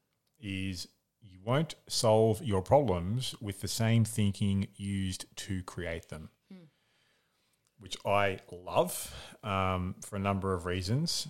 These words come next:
Speaker 1: So if you are a person who wants to change, you know, look better, feel better, function better, keep up with the kids, wear a certain outfit, like, whatever it may be, like, tremendous. Good on you.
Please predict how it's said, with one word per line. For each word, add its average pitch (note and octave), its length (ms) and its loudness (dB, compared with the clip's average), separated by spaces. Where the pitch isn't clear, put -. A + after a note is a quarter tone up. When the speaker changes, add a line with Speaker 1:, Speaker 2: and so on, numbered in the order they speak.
Speaker 1:
So F#2+ 540 2
if F#2+ 320 -8
you B2+ 280 2
are G#2+ 140 8
a F#2+ 60 4
person F#2+ 440 0
who F#2 140 -4
wants F#2 260 -4
to - 100 -10
change, F#2+ 760 -4
you F#2 80 -14
know, F2+ 280 -8
look G2+ 240 -8
better, F#2+ 260 0
feel F#2+ 260 -4
better, F#2+ 220 0
function F#2 420 -6
better, F#2 420 -2
keep - 220 -6
up G2+ 180 -4
with - 120 -10
the - 80 -14
kids, F#2 640 -8
wear F#2+ 320 -2
a G2 40 -6
certain G#2 340 -4
outfit, F2+ 720 -8
like, F2 200 -14
whatever F#2 300 -6
it - 60 -8
may G2 180 -4
be, F2+ 360 -6
like, F2 140 -10
tremendous. D#2+ 640 -8
Good A#2+ 180 0
on F#2 200 -2
you. E2+ 240 -8